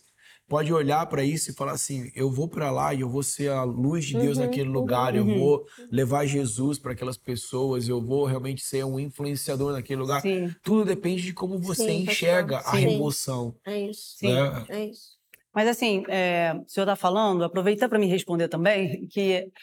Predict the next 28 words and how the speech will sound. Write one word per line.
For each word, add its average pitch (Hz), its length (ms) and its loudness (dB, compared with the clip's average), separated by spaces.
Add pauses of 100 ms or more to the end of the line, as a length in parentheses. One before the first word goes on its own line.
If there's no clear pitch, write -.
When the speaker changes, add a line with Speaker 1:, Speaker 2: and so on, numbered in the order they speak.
(160)
Speaker 3:
uma 220 160 4
vez 262 140 4
que 330 60 -4
eu 302 40 -6
fui 320 100 2
removida, 214 800 4
vindo 262 300 2
de 247 100 2
Deus 233 320 4
ou 233 80 2
não, 208 180 4
como 202 160 0
o - 20 -2
senhor 180 140 -2
tá 165 80 -2
falando, 180 520 0 (400)
a 175 140 -2
questão 226 340 2
é 262 60 0
que 254 80 2
eu 240 40 6
já 233 140 4
não 269 140 2
tô 277 160 6
mais 262 180 4
no 269 60 2
mesmo 254 260 2
lugar. 190 340 2